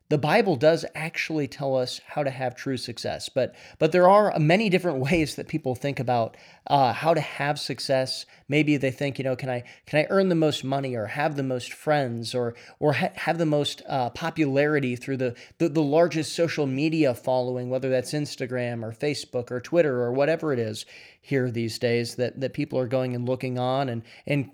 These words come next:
and trying to gain followers." But the Bible actually gives a roadmap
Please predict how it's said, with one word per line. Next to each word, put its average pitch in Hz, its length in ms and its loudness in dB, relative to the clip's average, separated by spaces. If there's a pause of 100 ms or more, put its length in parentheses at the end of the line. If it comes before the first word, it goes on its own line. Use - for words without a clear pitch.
and 143 160 -2
trying 135 220 -4
to 131 60 -6
gain 156 420 -2
followers." 123 880 -2 (1200)
But 156 120 0
the 160 80 0
Bible 135 760 0 (140)
actually 139 680 -2
gives 156 260 -4
a 139 80 0
roadmap 123 680 -2